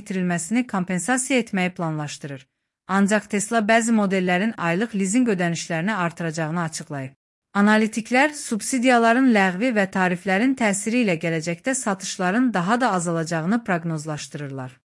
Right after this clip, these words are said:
S and P Global Mobility-dən Stefani Brinley qeyd edir ki, gələn il çətin olacaq. Elektrik avtomobil sənayesindəki bu çətinliklər A B Ş-ın qlobal rəqabətdə geri qalmasına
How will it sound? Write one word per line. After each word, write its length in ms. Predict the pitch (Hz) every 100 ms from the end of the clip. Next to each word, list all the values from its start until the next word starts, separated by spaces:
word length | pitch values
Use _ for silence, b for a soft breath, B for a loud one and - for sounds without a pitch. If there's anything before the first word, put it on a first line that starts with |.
| _ _ -
S 240 | 269 285 254 247
and 120 | 233
P 100 | 269
Global 420 | 240 214 202 226
Mobility-dən 760 | 220 202 185 190 196 247 226 226
Stefani 600 | - 202 190 190 240 214
Brinley 340 | 196 196 226
qeyd 220 | 214 196
edir 240 | 175 160 160
ki, 340 | - 156 147 _ -
gələn 320 | 175 202 233
il 140 | 240 233
çətin 320 | 202 185 180
olacaq. 360 | 156 147 160 151 -
Elektrik 480 | 175 175 - 277
avtomobil 500 | 208 185 196 190 190
sənayesindəki 960 | 254 247 208 190 185 190 185 175 202 208
bu 60 | 233
çətinliklər 800 | 240 214 214 202 196 240 254 -
A 260 | 185 180 180
B 80 |
Ş-ın 360 | 226 - 240 233
qlobal 400 | 202 175 196 220
rəqabətdə 560 | 190 175 165 170 - 247
geri 260 | 214 202
qalmasına 520 | 202 170 160 156 214